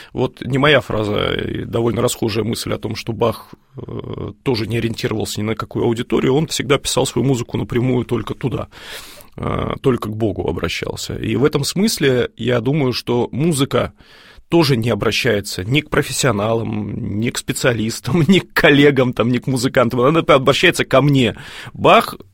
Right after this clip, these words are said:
разговаривает со мной, и поэтому я имею полное право о нём говорить так, как я это чувствую.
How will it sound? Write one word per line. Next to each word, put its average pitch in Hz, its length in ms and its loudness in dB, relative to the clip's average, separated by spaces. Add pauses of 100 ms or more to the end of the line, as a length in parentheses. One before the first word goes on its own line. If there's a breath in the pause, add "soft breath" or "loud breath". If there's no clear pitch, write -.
(180)
разговаривает 147 600 4
со 127 160 0
мной, 123 380 0 (100)
и - 120 -6
поэтому 135 360 2
я 127 220 4
имею 151 280 2
полное 131 380 4
право 127 340 2
о 113 40 0
нём 117 200 -2
говорить 110 380 -2
так, - 160 -8
как 98 160 -8
я - 60 -2
это - 160 -6
чувствую. - 400 -16